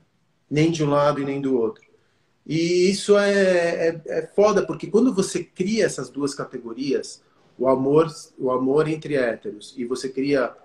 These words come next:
a, a, que existem só apenas, então apenas dois gêneros, a pessoa nunca mais consegue entender, porque ela não consegue ver.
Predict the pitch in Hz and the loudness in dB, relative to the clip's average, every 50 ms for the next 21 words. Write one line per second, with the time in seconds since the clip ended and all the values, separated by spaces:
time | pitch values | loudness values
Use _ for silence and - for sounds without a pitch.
0 | _ _ _ _ _ _ _ _ _ _ _ 123 120 117 117 113 110 107 110 - | _ _ _ _ _ _ _ _ _ _ _ -2 0 2 2 2 0 -2 -6 -10
1 | - - - _ _ _ _ - - - 127 123 117 120 - - - - 127 113 | -14 -18 -20 _ _ _ _ -14 -8 -8 -6 -6 -6 -8 -10 -12 -10 -10 -8 -6
2 | 131 131 - 151 131 - - - 143 147 147 147 - 151 151 147 135 127 123 - | -6 -6 -6 -8 -8 -8 -4 2 2 2 2 4 2 2 2 2 0 -4 -6 -8
3 | _ _ _ - 131 - 151 139 139 131 131 - 131 127 123 117 110 117 131 135 | _ _ _ -16 -6 -4 -2 -2 -2 -2 -2 -2 -2 -2 -2 -4 0 4 4 4
4 | 131 127 123 131 147 160 156 131 113 110 - - - _ _ _ _ _ _ _ | 4 2 0 -4 -4 -2 -4 -6 -8 -8 -10 -14 -18 _ _ _ _ _ _ _
5 | _ _ _ _ - 190 196 196 196 226 220 220 247 233 240 220 214 214 - - | _ _ _ _ -4 2 2 4 4 4 4 4 2 2 2 0 0 0 0 0
6 | 190 180 - 175 143 147 139 139 139 127 120 113 107 107 107 _ _ _ _ 170 | -2 0 2 0 0 0 -2 -2 -2 -2 -2 -4 -6 -8 -8 _ _ _ _ 0
7 | 151 196 196 214 214 214 202 214 208 202 - 208 202 233 185 - - 139 147 180 | 4 4 4 4 4 0 0 -2 -4 -2 -2 -2 -2 -2 -6 -4 -2 0 0 0
8 | 175 156 - | -2 -4 -8